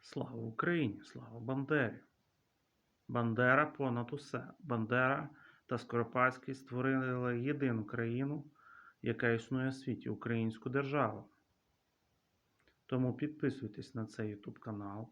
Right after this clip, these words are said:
поширюйте це відео в тренди Ютубу. Знищимо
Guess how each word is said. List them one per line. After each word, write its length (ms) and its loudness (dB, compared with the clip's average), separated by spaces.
поширюйте 600 -2
це 180 -8
відео 260 -2
в 80 -8
тренди 420 -8
Ютубу. 540 -6
Знищимо 880 0